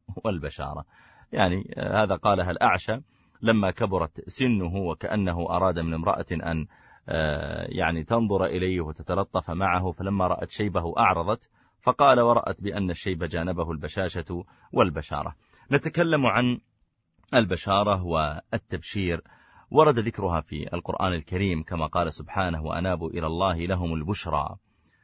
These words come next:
آه، فبشر عباد". وقال جل وعلا: "وبشر المخبتين". وقال سبحانه وتعالى: "إِنَّ الَّذِينَ قَالُوا رَبُّنَا اللَّهُ ثُمَّ اسْتَقَامُوا تَتَنَزَّلُ عَلَيْهِمُ الْمَلَائِكَةُ أَلَّا تَخَافُوا وَلَا تَحْزَنُوا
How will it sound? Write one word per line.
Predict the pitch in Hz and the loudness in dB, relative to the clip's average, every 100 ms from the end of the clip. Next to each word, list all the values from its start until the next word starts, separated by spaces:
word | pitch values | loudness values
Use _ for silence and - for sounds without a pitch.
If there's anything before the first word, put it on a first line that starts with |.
| _ _ - | _ _ -4
آه، | 82 78 | -2 0
فبشر | 76 92 113 - 90 80 | 0 0 0 -2 -6 -4
عباد". | 76 80 95 87 71 - 160 | -4 0 0 0 -2 -8 -14
وقال | 120 - 101 90 | -10 0 2 2
جل | 90 82 | -2 -2
وعلا: | 85 80 85 | 0 0 0
"وبشر | 80 82 110 - 90 | 0 0 -2 -4 -4
المخبتين". | 85 80 - 76 76 95 85 71 - _ - - _ _ | -2 -4 -6 -12 -8 -4 -4 -6 -10 _ -20 -20 _ _
وقال | - 95 87 78 - - - - - 101 87 | 0 4 6 4 -2 -4 -6 -4 4 4 4
سبحانه | - 78 101 90 82 | -2 -6 -2 -2 -2
وتعالى: | 78 73 90 98 87 78 - _ _ _ - | -4 0 2 4 2 -2 -6 _ _ _ -2
"إِنَّ | 110 | 2
الَّذِينَ | 104 92 98 87 | 2 2 0 0
قَالُوا | 80 95 92 85 | 2 2 2 0
رَبُّنَا | 92 85 85 | -2 -2 -2
اللَّهُ | 85 95 85 | 2 2 0
ثُمَّ | 78 90 85 | -2 -4 -4
اسْتَقَامُوا | - 85 - 95 85 | -6 -6 -2 0 -2
تَتَنَزَّلُ | 80 80 90 95 92 | -6 -4 -4 -2 -2
عَلَيْهِمُ | 82 78 92 92 85 78 | -2 -2 -2 -2 -2 -2
الْمَلَائِكَةُ | 78 80 87 98 90 85 - | -2 -2 -4 -6 -6 -6 -4
أَلَّا | 104 87 | -2 -2
تَخَافُوا | 78 76 98 98 - 82 | -4 -2 0 0 0 -2
وَلَا | 82 78 | -2 -2
تَحْزَنُوا | 110 - 101 123 | -2 -4 -4 -4